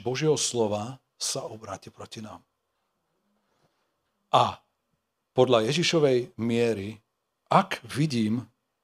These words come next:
nejaký obsah, tak to volajú psychológovia, že obsah, tak veľmi <laughs> pravdepodobne mega obsah je vo mne.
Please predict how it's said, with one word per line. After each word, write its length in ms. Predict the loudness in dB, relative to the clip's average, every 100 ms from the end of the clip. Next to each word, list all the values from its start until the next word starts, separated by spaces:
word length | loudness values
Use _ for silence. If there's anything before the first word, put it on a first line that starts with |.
| _ _ _ _ -10
nejaký 400 | -8 -6 -8 -4
obsah, 500 | -6 -2 -2 -2 -4 -10 -16
tak 160 | -20 -16
to 80 | -14
volajú 480 | -12 -10 -8 -6 -6
psychológovia, 800 | -6 -10 -6 -6 -2 -2 -2 -4 _ _ -12
že 160 | -10 -10
obsah, 600 | -12 -8 -4 -4 -4 -10 -14 _ _ _ _ _ _ _ _ _ _
tak 400 | -6 -6 -6 -18 _ _ _ -4
veľmi 400 | 2 2 2 0
<laughs> 60 |
pravdepodobne 880 | 2 2 0 -2 2 4 4 -2 -6 -8 _ _
mega 400 | -4 2 4 2 -2
obsah 480 | -4 -6 -6 -8 -10 -16 _ _ _
je 160 | -6 -4
vo 240 | -2 -4
mne. 180 | -6